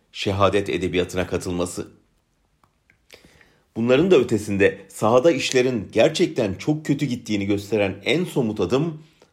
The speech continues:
basına gelen haber yasakları, bu haberleri paylaşanların gözaltına alınması ve valiliklerin "Barış istemek yasak hemşerim" bildirileri oluyor.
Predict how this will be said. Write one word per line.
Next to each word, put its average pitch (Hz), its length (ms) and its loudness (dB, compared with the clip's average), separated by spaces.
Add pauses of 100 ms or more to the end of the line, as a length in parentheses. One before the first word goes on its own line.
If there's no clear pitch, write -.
(120)
basına 123 300 -2
gelen 92 300 0
haber 87 300 0
yasakları, 104 840 0 (600)
bu 120 160 -2
haberleri 113 500 0
paylaşanların 98 800 -2
gözaltına 120 500 0
alınması 123 760 0 (500)
ve 98 280 0 (180)
valiliklerin 117 800 2 (460)
"Barış 151 300 2
istemek 131 460 -2
yasak 117 340 2
hemşerim" 90 480 -2 (220)
bildirileri 87 460 -2
oluyor. 85 420 -2